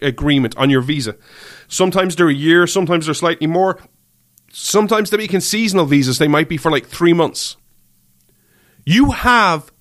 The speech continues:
an agreement to be there for that X amount of time. If you decide to stay, overstay, you were clearly told you can be deported from your nation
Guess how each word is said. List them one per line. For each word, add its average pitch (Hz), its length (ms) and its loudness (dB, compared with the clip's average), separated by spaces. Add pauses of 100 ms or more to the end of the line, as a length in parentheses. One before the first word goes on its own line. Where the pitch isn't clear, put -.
(100)
an 151 180 2
agreement 170 440 2
to 147 80 -4
be 165 300 -2
there 151 200 0
for 151 140 -2
that 143 320 -2
X 147 260 -4
amount 139 240 -2
of 120 60 -10
time. 123 340 -2 (920)
If 247 180 -2
you 359 140 0
decide 214 640 0
to 160 60 -2
stay, - 360 -2
overstay, 180 720 2 (240)
you 180 140 2
were 185 100 4
clearly 262 500 0
told 170 520 0 (380)
you 202 200 0
can 220 240 -2
be 196 180 0
deported 190 840 0 (320)
from 170 280 -2
your 160 160 4
nation 156 580 0